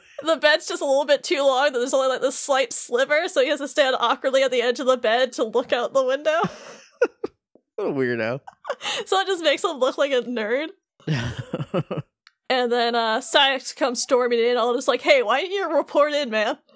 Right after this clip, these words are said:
Speaker 1: <laughs>
Speaker 2: And Axel's just like, "Hey, you know, you could, like, appreciate all the work I just did for you."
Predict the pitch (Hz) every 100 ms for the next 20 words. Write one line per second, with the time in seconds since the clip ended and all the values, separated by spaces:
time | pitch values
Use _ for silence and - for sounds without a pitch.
0 | _ - 160 185 180 220 208 202 - 127
1 | _ _ - - 220 233 233 262 277 277
2 | 285 262 294 311 254 285 311 285 330 494
3 | 285 247 247 262 294 - 220 240 233 226
4 | 285 - - - 233 214 233 - 277 285